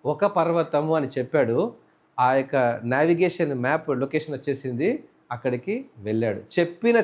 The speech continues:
చోటకు వచ్చాడు, చెప్పిన చోటే నిలబడ్డాడు, చెప్పినటువంటి ప్రయాణ-, ప్రయాణం చేశాడు, చెప్పినటువంటి ప్రదేశంలో దహన బలిని, బలి కట్టెల్ని ఏర్పాటు చేశాడు. ఇక బలిపీఠం సిద్ధమైపోయింది.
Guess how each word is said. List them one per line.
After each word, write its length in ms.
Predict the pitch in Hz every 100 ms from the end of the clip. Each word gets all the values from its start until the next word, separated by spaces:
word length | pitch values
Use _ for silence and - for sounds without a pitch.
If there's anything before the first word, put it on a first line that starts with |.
| 226
చోటకు 300 | 190 185 156
వచ్చాడు, 540 | 143 - 139 127 175 - - _ _ -
చెప్పిన 320 | 165 160 208 220 196
చోటే 200 | 185 180
నిలబడ్డాడు, 800 | 151 147 151 135 135 131 151 185 - _ _ -
చెప్పినటువంటి 560 | 160 185 185 180 170 175
ప్రయాణ-, 560 | 170 143 147 156 156
ప్రయాణం 480 | 139 139 139 151 135 139
చేశాడు, 520 | 131 143 139 139 175 - _ _ -
చెప్పినటువంటి 380 | 156 175 180 170
ప్రదేశంలో 680 | 135 156 156 170 151 151 143
దహన 340 | 110 120 147
బలిని, 460 | 139 139 139 147 147
బలి 280 | 110 117
కట్టెల్ని 600 | 117 127 - 147 139 143 120
ఏర్పాటు 460 | 127 123 131 120
చేశాడు. 460 | 113 113 113 117 147 - - _
ఇక 120 | 113
బలిపీఠం 560 | 113 120 139 143 143 143
సిద్ధమైపోయింది. 840 | 139 120 123 123 110 113 107 104